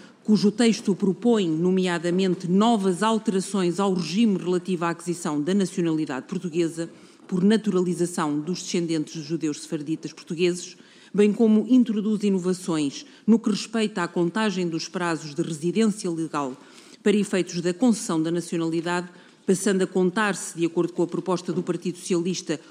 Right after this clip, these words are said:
o tempo decorrido desde o momento em que foi requerido o título de residência temporária, desde que o mesmo venha a ser deferido, sendo que esta última proposta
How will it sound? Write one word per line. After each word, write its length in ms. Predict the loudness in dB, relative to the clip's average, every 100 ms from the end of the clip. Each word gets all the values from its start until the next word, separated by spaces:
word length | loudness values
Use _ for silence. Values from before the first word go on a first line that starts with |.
| -2
o 140 | 0
tempo 320 | 4 2 2 0
decorrido 640 | 0 0 4 4 2 -2 -8 -18 _
desde 260 | 2 2 4
o 40 |
momento 360 | 2 4 2 0
em 60 | -2
que 80 |
foi 140 | 0 0
requerido 560 | 0 -2 0 0 0
o 40 | -2
título 340 | -2 -2 0
de 100 | 0
residência 680 | -2 0 0 2 2 2 -2
temporária, 680 | -2 -4 -2 -2 -2 -4 -8 -14 0
desde 280 | 0 2
que 80 | 0
o 40 | 2
mesmo 300 | 0 0 -4
venha 240 | -4 -4
a 40 |
ser 260 | -4 -4 -4
deferido, 680 | -4 -10 -6 -4 -4 -6 -12 -20 -20 -20 -18
sendo 340 | 0 4 4 4
que 140 | 2
esta 200 | 4 4
última 380 | 4 4 4 2
proposta 580 | 0 -2 -2 -2 -6